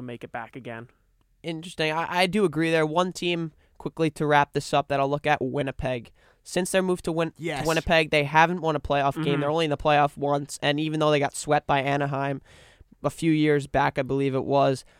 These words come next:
Speaker 2: the atmosphere was really electric there, and I, I think
Speaker 1: It's
Speaker 2: they're
Speaker 1: crazy.
Speaker 2: desperate to make a run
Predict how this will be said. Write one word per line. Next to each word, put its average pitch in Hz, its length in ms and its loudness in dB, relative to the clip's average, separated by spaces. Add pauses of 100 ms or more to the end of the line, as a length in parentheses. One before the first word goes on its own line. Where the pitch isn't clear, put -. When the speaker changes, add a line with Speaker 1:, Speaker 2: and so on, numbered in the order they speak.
(140)
Speaker 2:
the 170 80 4
atmosphere 165 800 0
was 143 400 0
really 143 360 0
electric 131 500 -6
there, 135 200 0
and 131 300 -4
I, 139 200 -2
I 139 80 -4
think 147 200 -4
Speaker 1:
It's - 60 -18
Speaker 2:
they're 143 100 0
Speaker 1:
crazy. 127 80 -4
Speaker 2:
desperate 135 380 -4
to 131 100 -8
make 135 180 -6
a 135 40 -6
run 135 340 -6